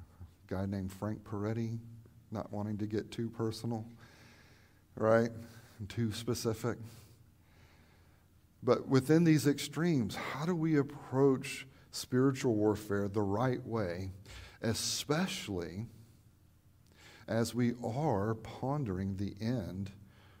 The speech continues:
of what, for many of us, would, we would probably describe as the weirdest, strangest, most difficult year of our lives, and as we are looking forward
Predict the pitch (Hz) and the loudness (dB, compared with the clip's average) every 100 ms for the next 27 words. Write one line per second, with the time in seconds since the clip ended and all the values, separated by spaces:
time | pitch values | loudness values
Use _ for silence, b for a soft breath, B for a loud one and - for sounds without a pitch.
0 | b 104 104 107 110 - - 120 104 139 | b 0 2 4 4 2 -4 -2 0 2
1 | 151 101 85 95 - 110 104 107 110 101 | 2 2 0 -4 -4 -2 -2 0 0 0
2 | 101 - 104 123 135 139 - 82 80 92 | -2 0 0 2 0 0 -2 -4 -4 -4
3 | 95 95 104 95 95 95 104 127 147 151 | -6 -4 -4 -4 -4 0 2 4 2 0
4 | - - B B B B - - - 110 | -6 -14 B B B B -14 -10 -2 2
5 | 117 113 117 120 - 110 92 90 87 104 | 4 4 2 0 -2 0 0 -2 -2 -2
6 | 101 123 143 131 113 104 104 101 120 98 | 0 0 2 2 2 2 2 2 0 0
7 | 80 87 123 131 117 95 98 101 117 107 | -4 -6 -6 -4 -4 -2 -4 -2 0 2
8 | 107 123 117 117 117 143 180 156 98 113 | 2 -2 -2 -2 0 2 4 4 4 2